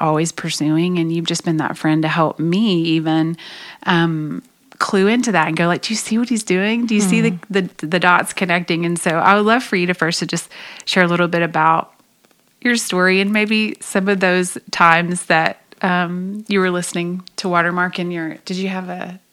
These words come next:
Speaker 1: a Walkman? No, you had a C D player.
Speaker 2: Oh, no, it
Speaker 1: Or do
Speaker 2: was
Speaker 1: you had a
Speaker 2: definitely, like, a, a Discman or, uh, like,
Speaker 1: <laughs>
Speaker 2: the radio. I mean, because, because I lived in Texas, they probably played it in that region,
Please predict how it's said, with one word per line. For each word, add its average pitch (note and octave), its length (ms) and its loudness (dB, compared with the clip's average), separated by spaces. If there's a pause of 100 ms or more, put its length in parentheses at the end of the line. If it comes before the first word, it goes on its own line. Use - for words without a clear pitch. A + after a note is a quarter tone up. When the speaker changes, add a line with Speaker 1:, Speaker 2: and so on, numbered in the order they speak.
Speaker 1:
a F3 60 -4
Walkman? E3 500 -6
No, D3+ 200 0
you E3+ 220 -2
had E3 160 -4
a E3+ 60 -4
C E3 180 -6
D - 120 -6
player. - 400 -6
Speaker 2:
Oh, G3+ 120 4
no, F#3 200 2
it - 20 0
Speaker 1:
Or - 40 2
do G#3+ 60 6
Speaker 2:
was A#3 80 4
Speaker 1:
you B3+ 100 4
had A#3+ 60 6
a A3 80 2
Speaker 2:
definitely, G3 220 2
like, F3+ 180 2
a, E3+ 100 -2 (160)
a E3+ 120 0
Discman D#3+ 480 -2
or, D#3 280 0 (180)
uh, F3 100 2
like, E3 220 4 (140)
Speaker 1:
<laughs> - 140 -14
Speaker 2:
the G3 140 4
radio. F#3 340 4
I F#3+ 80 6
mean, G#3 300 6
because, A#3 400 2 (120)
because G#3+ 400 2
I C4 100 6
lived A#3+ 180 2
in G3 100 2
Texas, F#3 480 -2
they F3+ 120 2
probably F#3+ 360 2 (380)
played F3 280 2
it F#3 220 4
in F#3 100 2
that E3+ 160 4
region, D#3+ 600 0